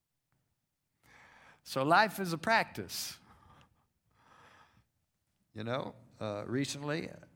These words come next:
we've been to more doctors than I've seen pretty much in a lifetime. I'm doing a lot of follow-up doctor appointments, got more doctor appointments this week.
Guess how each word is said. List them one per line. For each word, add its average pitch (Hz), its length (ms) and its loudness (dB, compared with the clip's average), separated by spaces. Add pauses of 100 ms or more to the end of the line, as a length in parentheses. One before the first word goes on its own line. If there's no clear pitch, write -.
we've 117 220 -4
been 123 140 -2
to 120 60 -2
more 123 200 0
doctors 135 680 0 (2500)
than 110 120 -2
I've 117 200 -2
seen 135 260 -2
pretty 135 220 -4
much 135 240 -2
in 135 80 -6
a 147 40 -2
lifetime. 123 600 2 (2750)
I'm 104 80 -10
doing 120 200 0
a - 20 2
lot 120 160 6
of 120 80 -2
follow-up 131 560 4
doctor 135 320 2
appointments, 147 760 -6
got 117 220 0
more 131 220 2
doctor 131 360 0
appointments 139 500 -6
this 135 200 -6
week. 160 380 -4